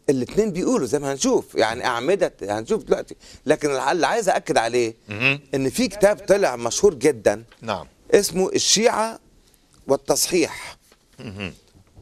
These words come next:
Speaker 1: الكتاب ده ل-، معالم معاصر موجود معانا دلوقتي،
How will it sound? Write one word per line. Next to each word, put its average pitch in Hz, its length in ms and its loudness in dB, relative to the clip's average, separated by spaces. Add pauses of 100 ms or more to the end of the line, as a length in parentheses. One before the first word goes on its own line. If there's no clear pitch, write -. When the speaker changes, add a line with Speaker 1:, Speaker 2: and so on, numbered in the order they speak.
(540)
Speaker 1:
الكتاب 143 420 0
ده 131 280 2
ل-، 127 720 2
معالم 196 420 2
معاصر 214 440 -2
موجود 147 280 0
معانا 170 260 -2
دلوقتي، 143 460 -2